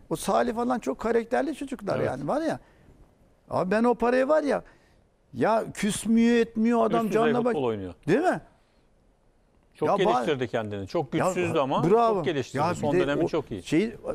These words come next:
Speaker 1: Şenol Hoca'nın da şeyi vardır onda mutlaka katkısı. Abi savunmaya geliyor.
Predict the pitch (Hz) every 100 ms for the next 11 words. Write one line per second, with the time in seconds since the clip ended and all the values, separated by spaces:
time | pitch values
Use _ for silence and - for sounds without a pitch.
0 | - - 196 214 214 202 349 370 196 175
1 | 151 135 127 131 139 139 147 - 135 143
2 | - 143 135 - 120 254 - - 120 175
3 | - 127 123 139 156 240 262 269